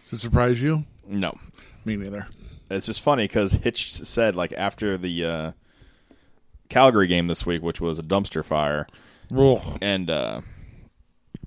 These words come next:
Speaker 2: which we can say about a lot of games this week, but he, uh, basically said that he liked the way Paajarvi was practicing, and he expects to get him in a game soon, and then less than twenty-four hours later, he's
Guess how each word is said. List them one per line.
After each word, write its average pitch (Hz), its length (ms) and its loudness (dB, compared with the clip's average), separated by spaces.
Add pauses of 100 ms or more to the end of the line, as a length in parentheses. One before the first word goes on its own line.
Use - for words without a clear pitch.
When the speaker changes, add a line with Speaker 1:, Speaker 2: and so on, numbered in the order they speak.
(300)
Speaker 2:
which - 160 -6
we 92 120 0
can 87 80 -6
say 90 200 2
about 82 220 2
a 82 60 0
lot 85 200 2
of 78 60 -2
games 73 240 -6
this 73 120 -6
week, 76 360 -6
but - 460 6 (640)
he, 113 360 2
uh, 95 260 4
basically 101 300 4
said 95 240 2
that 90 160 2
he 104 120 -2
liked 101 300 2
the 101 60 -4
way 92 520 2
Paajarvi 95 340 2
was 80 100 -4
practicing, 131 760 2 (540)
and 90 600 2 (140)
he 104 160 -2
expects - 320 -2
to 98 60 -4
get 101 60 2
him 98 80 4
in 90 80 2
a 87 80 0
game 95 320 2
soon, 80 400 -4 (120)
and 85 140 -6
then 82 200 -2
less 87 200 0
than 90 80 -8
twenty-four 98 280 2
hours 95 180 4
later, 113 420 6 (400)
he's - 80 -20